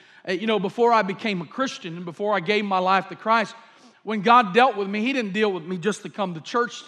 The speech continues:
to get fixed or to just come get cleaned up. He didn't, he didn't, uh, he wasn't dealing with, with me about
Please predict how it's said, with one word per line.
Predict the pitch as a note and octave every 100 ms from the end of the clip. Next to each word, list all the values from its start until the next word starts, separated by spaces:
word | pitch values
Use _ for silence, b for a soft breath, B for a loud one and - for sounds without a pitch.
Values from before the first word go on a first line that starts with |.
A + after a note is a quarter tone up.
| _ b b
to | -
get | E3+ F#3+
fixed | - A#3 A3+ A3 - - - _ _ _ _ _ _ _ _ _ _ -
or | G3
to | G#3+
just | E3+ A3 -
come | A3+ G#3
get | F#3+ F#3+
cleaned | A3+ A3+ G3
up. | G#3+ A#3+ - - - _ _ _ _ _ _ _ _ _
He | - B3
didn't, | A#3+ G#3 G3+ F#3
he | A3+
didn't, | B3 A3+ G#3 G3+
uh, | F#3+ D#3 - - b b
he | A3+
wasn't | B3 A#3 F#3+ D3+
dealing | A3 B3 A3+ G#3
with, | F#3 F#3
with | F#3 G3
me | F#3+ A3
about | G3+ F3+ G3+